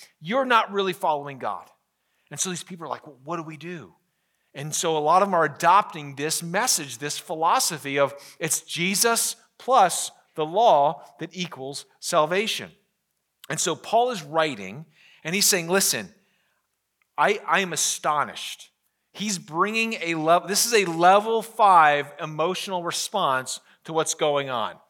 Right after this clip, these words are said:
And he is wanting people to, he wants the, the recipients to feel this tension, to feel this, "Whoa, this is a big deal." What, what Paul is talking about here is pretty serious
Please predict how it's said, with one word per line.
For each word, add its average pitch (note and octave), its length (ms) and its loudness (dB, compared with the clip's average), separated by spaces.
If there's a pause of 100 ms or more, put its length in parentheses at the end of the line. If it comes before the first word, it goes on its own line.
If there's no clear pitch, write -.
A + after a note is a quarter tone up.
(420)
And E3 300 0
he F#3+ 280 -8
is F3 140 -2
wanting G#3+ 500 2
people F#3+ 380 -10
to, D3 240 -2 (160)
he F3 140 -14
wants G#3+ 320 -2
the, F#3+ 160 -6
the E3 260 -12
recipients D#3 760 -4 (400)
to A3 140 2
feel A#3+ 640 -4
this D#3 260 0
tension, F#3 520 -8
to B2+ 80 -6
feel G#3+ 280 -2
this, D#3+ 180 -2 (240)
"Whoa, D3 560 4 (240)
this D#3+ 320 0
is C#3+ 140 -6
a C3+ 60 -8
big A#2+ 280 -8
deal." G2+ 320 -10 (680)
What, E3+ 260 0
what F3+ 200 0
Paul A#3+ 360 2
is G3 140 -2
talking G#3 320 4
about D3+ 160 2
here C#3+ 240 -2 (180)
is E3 220 -2
pretty F#3 540 -6 (140)
serious D3 680 -2